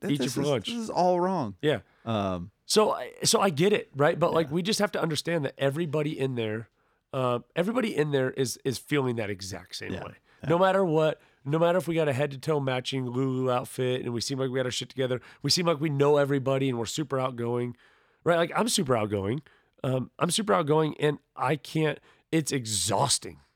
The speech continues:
Speaker 1: Mm-hmm.
Speaker 2: right? On the outside, maybe you're like, "Oh, dude, this guy, like, super outgoing." No, it's exha-, it's so energy taxing to me. And then I go home and I shut down and I bawl inside myself and, uh,
Speaker 1: <laughs>
Speaker 2: and then I come back a, a new person the next day. But
Speaker 1: Yeah.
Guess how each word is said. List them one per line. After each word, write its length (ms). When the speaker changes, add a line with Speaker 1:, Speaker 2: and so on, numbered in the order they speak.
Speaker 1:
Mm-hmm. 300
Speaker 2:
right? 300
On 160
the 80
outside, 300
maybe 120
you're 100
like, 120
"Oh, 140
dude, 160
this 160
guy, 160
like, 160
super 260
outgoing." 280
No, 220
it's 160
exha-, 300
it's 140
so 240
energy 500
taxing 440
to 40
me. 320
And 160
then 80
I 100
go 200
home 240
and 80
I 20
shut 240
down 300
and 100
I 140
bawl 300
inside 300
myself 500
and, 240
uh, 320
Speaker 1:
<laughs> 60
Speaker 2:
and 160
then 60
I 40
come 220
back 200
a, 240
a 80
new 140
person 300
the 60
next 160
day. 120
But 160
Speaker 1:
Yeah. 100